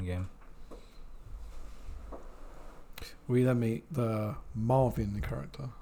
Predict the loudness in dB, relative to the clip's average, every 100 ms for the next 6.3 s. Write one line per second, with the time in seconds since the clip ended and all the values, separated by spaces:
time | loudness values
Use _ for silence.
0 | -14 -12 -12 -4 4 6 8 8 6 4
1 | 4 2 2 0 6 8 8 4 -2 -6
2 | -10 -10 -12 -12 -10 -8 -8 -10 -12 -16
3 | -18 -18 -16 -10 -10 -10 -16 -16 -16 -16
4 | -16 -16 -16 -16 -16 -18 -18 -12 4 10
5 | 12 12 12 12 8 6 6 4 0 -2
6 | -2 -4